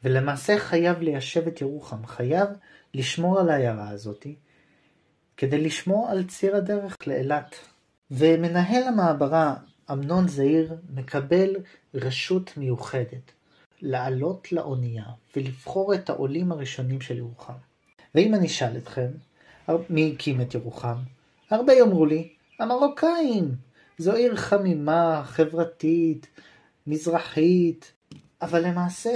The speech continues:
התושבים הראשונים של ירוחם לא היו המרוקאים, אלא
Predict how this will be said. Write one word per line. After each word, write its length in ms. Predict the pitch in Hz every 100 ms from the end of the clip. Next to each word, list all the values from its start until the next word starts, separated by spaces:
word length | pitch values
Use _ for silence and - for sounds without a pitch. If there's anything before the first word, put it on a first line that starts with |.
| 233
התושבים 920 | 190 - - 165 - - 135 135 208
הראשונים 540 | 233 190 - - 143 175
של 160 | 165
ירוחם 600 | 139 127 131 127 180 185 180
לא 220 | 143 165 214
היו 320 | 208 190 180
המרוקאים, 800 | 151 120 117 - 156 160 170 175 180 _ _ _ - _ _ -
אלא 220 | 156 165